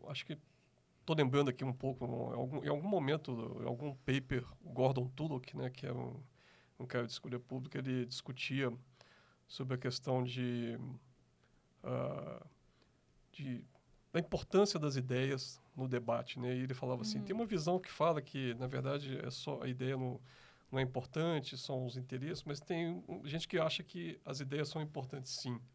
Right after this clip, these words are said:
Speaker 1: per si", né? E eu acho que quanto, né, assim, quanto mais a gente olha pras políticas públicas, né,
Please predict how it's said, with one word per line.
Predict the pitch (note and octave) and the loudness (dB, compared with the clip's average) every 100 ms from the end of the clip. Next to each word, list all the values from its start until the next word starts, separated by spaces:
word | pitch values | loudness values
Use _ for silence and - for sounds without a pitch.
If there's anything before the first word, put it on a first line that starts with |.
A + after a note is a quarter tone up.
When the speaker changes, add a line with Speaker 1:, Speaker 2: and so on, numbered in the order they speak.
| - - - _ _ - | -20 -20 -20 _ _ -6
Speaker 1:
per | C3+ - | -6 -6
si", | - B2 - - - - | -4 -4 -4 -20 -20 -8
né? | D3 - - - - - - _ - | -8 -8 -14 -20 -20 -20 -20 _ -10
E | C#3+ D3+ C#3+ C3+ C#3 - | -6 -4 -4 -4 -4 0
eu | D#3 | 4
acho | D#3+ | 4
que | F#3 | 2
quanto, | F#3 G3+ A#3 F3+ C3 B2+ B2+ | 2 2 2 -4 -8 -10 -4
né, | C#3 | -2
assim, | C3+ - B2 - C3+ - - _ - - - - _ - | -2 0 -2 -2 -10 -14 -20 _ -20 -20 -20 -20 _ -6
quanto | E3 D#3 | -2 6
mais | D#3 F3 | 6 8
a | |
gente | F3 E3 D#3 | 4 4 4
olha | B2+ C#3 B2+ | 6 6 4
pras | C3 B2 | 0 -4
políticas | - B2+ B2 B2+ - | -2 -2 -2 -6 -8
públicas, | - D3 D3+ B2+ C3 C3 B2 | -4 -4 -4 -6 -6 -6 -4
né, | C3 C3+ | -2 -2